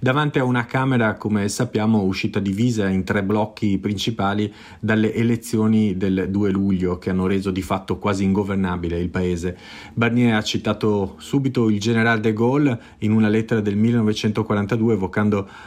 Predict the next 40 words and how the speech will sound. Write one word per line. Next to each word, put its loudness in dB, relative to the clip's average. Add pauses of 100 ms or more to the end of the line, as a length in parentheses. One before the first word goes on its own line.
(160)
una 2
missione 2
di -2
fare 2
molto 2
con 0
poco 0
e 2
partendo -2
quasi 0
da -2
zero. -2 (240)
E 0
se 0
la 0
Francia, 0
ha -6
ricordato -2
il 0
premier, 0
non 0
parte -2
da 0
zero, 0
deve 2
soprattutto -4
fare -2
i -4
conti -2
con -2
un 2
debito 0
pubblico 0
definito 0
come 2
colossale 0
dal -2
neo 2
primo 0
ministro 0